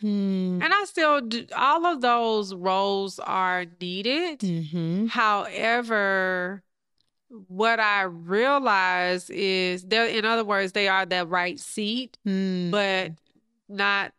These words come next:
Speaker 2: the right skill set.
Speaker 1: Right.
Speaker 2: So
Speaker 1: I
Speaker 2: if you
Speaker 1: get
Speaker 2: don't have the
Speaker 1: that.
Speaker 2: right skill set in the role, you can have fifty, fifty people, but if it's not the right folks.
Speaker 1: Facts.
Speaker 2: And so
Speaker 1: And who was managing all these people? You?
Speaker 2: I was primarily managing them. I mean, uh, we had the office still open at that time. That was
Speaker 1: Yeah.
Speaker 2: before we became mobile. So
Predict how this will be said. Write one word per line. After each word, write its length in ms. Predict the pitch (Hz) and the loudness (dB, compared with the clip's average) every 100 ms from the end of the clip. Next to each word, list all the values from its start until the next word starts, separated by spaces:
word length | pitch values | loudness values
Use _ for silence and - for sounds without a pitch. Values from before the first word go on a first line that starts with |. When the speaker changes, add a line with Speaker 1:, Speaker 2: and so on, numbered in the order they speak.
| _ | _
Speaker 2:
the 240 | 185 185 | -2 -2
right 400 | 175 190 185 185 | 0 0 0 -4
skill 500 | - - 208 196 180 | -10 -4 -2 0 -2
set. 460 | 175 - 160 - - | -4 -6 -6 -6 -4
Speaker 1:
Right. 460 | 196 180 170 180 - _ - | 0 2 0 -2 -10 _ -6
Speaker 2:
So 140 | 240 202 | 0 2
Speaker 1:
I 60 | |
Speaker 2:
if 40 | 190 | 2
you 40 | |
Speaker 1:
get 60 | 226 | 2
Speaker 2:
don't 140 | 262 | 2
have 160 | 254 226 | 2 2
the 60 | 190 | 2
Speaker 1:
that. 60 | |
Speaker 2:
right 240 | 196 196 190 | 2 0 -4
skill 360 | - 214 208 | -2 0 0
set 220 | - 196 | 0 -2
in 120 | 180 175 | -2 -2
the 80 | |
role, 180 | 175 175 | 0 0
you 100 | 226 | 0
can 80 | 247 | 0
have 160 | 202 - | 0 0
fifty, 360 | 202 - 180 | -4 -4 -10
fifty 260 | - 196 175 | -4 -4 -2
people, 460 | 226 214 170 165 - - _ | -2 -2 -6 -10 -14 -20 _
but 120 | 180 | -6
if 80 | 190 | -4
it's 80 | 220 | 0
not 160 | 220 190 | 0 0
the 80 | |
right 280 | 185 175 175 | -2 -2 -4
folks. 580 | - 202 180 - 143 - | -2 0 0 -4 -12 -8
Speaker 1:
Facts. 600 | 175 160 - - - - | -4 -4 -6 -10 -18 -4
Speaker 2:
And 200 | - 294 | -2 -2
so 420 | - 208 196 185 196 | 0 2 2 2 2
Speaker 1:
And 140 | 208 | 4
who 140 | 240 | 4
was 160 | 294 247 | 4 4
managing 500 | 214 220 240 220 220 | 4 2 2 2 2
all 140 | 208 | 2
these 200 | 196 202 - | 2 0 0
people? 380 | 220 190 175 | 0 2 2
You? 420 | 190 214 226 247 262 _ - - _ _ _ - | 2 2 2 0 -4 _ -20 -20 _ _ _ 0
Speaker 2:
I 200 | 208 339 | 2 2
was 220 | 403 - | 0 -4
primarily 760 | - 277 254 240 240 269 285 277 | 0 0 2 2 2 2 0 0
managing 500 | 269 262 262 262 254 | 0 0 -2 -4 -2
them. 200 | 262 254 | 0 0
I 80 | 226 | 0
mean, 340 | 220 220 214 | -2 -4 -6
uh, 220 | - - - | -8 -10 -4
we 200 | 214 240 | 0 2
had 160 | 233 - | 2 2
the 60 | |
office 360 | 185 185 226 208 | 0 0 -2 -4
still 200 | 226 220 | -2 0
open 320 | 214 220 226 | 0 -2 -4
at 100 | 220 | -4
that 160 | 220 214 | -4 -2
time. 340 | 240 214 214 | 0 0 2
That 80 | 196 | 0
was 60 | 190 | 0
Speaker 1:
Yeah. 200 | 185 180 | 0 -2
Speaker 2:
before 220 | 190 190 | 0 0
we 100 | 190 | -2
became 440 | 185 180 196 180 175 | -4 -4 -2 -2 -2
mobile. 400 | 175 185 202 196 | -2 -2 -4 -4
So 520 | 196 180 175 175 | -2 0 0 -2